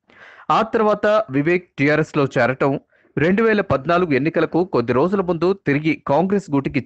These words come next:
చేరి ఎంపీగా బరిలో నిలిచారు. ఆనాటి పరిణామాలను గుర్తుపెట్టుకున్న శ్రీధర్ బాబు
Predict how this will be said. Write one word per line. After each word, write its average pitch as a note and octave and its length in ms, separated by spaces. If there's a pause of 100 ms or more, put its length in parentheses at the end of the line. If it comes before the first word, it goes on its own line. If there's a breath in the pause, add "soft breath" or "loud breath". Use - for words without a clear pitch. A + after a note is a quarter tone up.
చేరి D3 380
ఎంపీగా C#3+ 440
బరిలో B2+ 420
నిలిచారు. A2+ 440 (640 soft breath)
ఆనాటి G#3+ 400
పరిణామాలను F3+ 640
గుర్తుపెట్టుకున్న D3 680
శ్రీధర్ C#3+ 360
బాబు D3 280